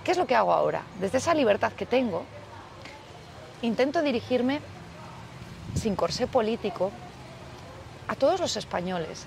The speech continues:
en una casa común, que es la casa común del sentido común. ¿Qué significa?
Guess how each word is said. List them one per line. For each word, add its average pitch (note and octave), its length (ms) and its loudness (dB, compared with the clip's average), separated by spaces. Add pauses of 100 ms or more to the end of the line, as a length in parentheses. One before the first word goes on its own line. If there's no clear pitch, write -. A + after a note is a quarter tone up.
(140)
en G#3+ 100 4
una C4 180 6
casa - 240 2
común, F#3 420 0
que G#3 60 0
es G#3+ 60 2
la A3+ 100 4
casa C4 200 2
común B3 240 6
del B3+ 120 4
sentido F3+ 400 2
común. D3 320 -4 (1040)
¿Qué C4+ 80 4
significa? A#3 540 2